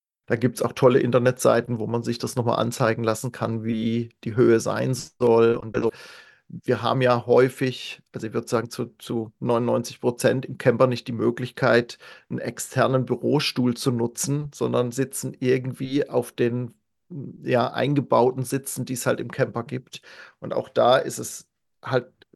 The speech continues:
ja, schwierig, diese optimale Sitzhöhe und Höhe zwischen Oberschenkeln und Tischplatte und so weiter, das hinzubekommen.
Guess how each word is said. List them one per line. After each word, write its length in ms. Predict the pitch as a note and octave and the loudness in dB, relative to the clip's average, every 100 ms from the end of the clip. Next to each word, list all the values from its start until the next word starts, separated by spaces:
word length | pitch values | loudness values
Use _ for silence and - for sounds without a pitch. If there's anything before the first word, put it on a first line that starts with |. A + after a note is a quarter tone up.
| _ _ _ | _ _ _
ja, 260 | D3 A#2+ C3 | -2 -2 0
schwierig, 640 | - C3+ C#3+ D3+ E3 - - - - _ | -4 2 4 4 2 -4 -16 -20 -20 _
diese 320 | B2+ C#3 - | -2 0 0
optimale 540 | C3 - C#3+ B2 A#2+ A#2+ | -2 -2 -4 -2 -2 -2
Sitzhöhe 800 | C#3+ C#3 - D3+ C#3 C#3 C3+ | -6 -10 0 6 8 8 6
und 440 | - B2 A2+ A#2 A2 | 2 -4 -4 -8 0
Höhe 340 | B2+ A#2+ B2+ | 4 6 4
zwischen 640 | - B2+ A#2 B2+ A#2+ A#2+ - | -2 -6 -6 -4 -6 -6 -2
Oberschenkeln 880 | B2+ B2+ - B2+ A#2+ B2 A2+ A2+ | 0 0 0 -2 0 0 0 -2
und 160 | - A2+ | -10 -6
Tischplatte 560 | - - - A#2 A2+ A#2 | -6 -6 -2 0 0 -2
und 80 | |
so 140 | A#2 A2 | -4 -2
weiter, 340 | A#2 A2+ A2+ - - - _ | -2 -2 -6 -10 -20 -20 _
das 360 | A#2 A#2 - - _ - | -4 -4 -10 -14 _ -10
hinzubekommen. 960 | - D3+ D3+ A#2+ G#2+ - C3 A#2+ C#3 | -2 -2 -2 -4 -6 0 0 2 -4